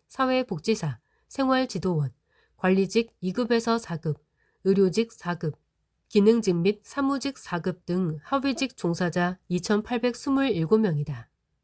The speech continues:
이들 시설 전체 종사자 오천육백스물여덟 명의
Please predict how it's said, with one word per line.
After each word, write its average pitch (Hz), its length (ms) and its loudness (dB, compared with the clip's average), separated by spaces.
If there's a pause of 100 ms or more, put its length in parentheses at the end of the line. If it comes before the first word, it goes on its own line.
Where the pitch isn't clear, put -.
(540)
이들 208 480 4
시설 285 360 -2
전체 208 360 0
종사자 185 680 -2
오천육백스물여덟 208 1400 0
명의 170 400 -2